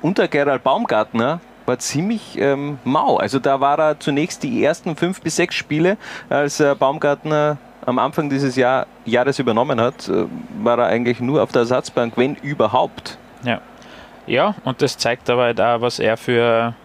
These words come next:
Speaker 2: für Sportler ist oder was für einen Sportgeist hat. Hat sich da zurückgekämpft, nicht nur in die, in die Startelf, sondern wirklich zu einem unverzichtbaren Teil in der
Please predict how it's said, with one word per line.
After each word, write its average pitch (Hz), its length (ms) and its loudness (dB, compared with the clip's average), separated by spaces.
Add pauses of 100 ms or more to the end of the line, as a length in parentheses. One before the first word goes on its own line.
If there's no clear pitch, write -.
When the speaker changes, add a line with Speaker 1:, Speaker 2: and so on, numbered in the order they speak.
(280)
Speaker 2:
für 117 220 0
Sportler 123 600 0
ist 143 180 0
oder 117 220 0
was 113 100 0
für - 120 -2
einen 120 100 0
Sportgeist - 1600 -4
hat. 127 260 0
Hat 120 140 0
sich 120 100 0
da 117 180 4
zurückgekämpft, 131 840 -4
nicht 127 160 -2
nur 123 160 0
in 120 160 -2
die, 117 460 0 (640)
in 123 60 -2
die 127 80 2
Startelf, 127 560 0
sondern 120 440 0
wirklich 120 460 0
zu 123 360 0
einem 120 240 2
unverzichtbaren 117 760 -4
Teil 107 340 0
in 110 160 -2
der 107 320 2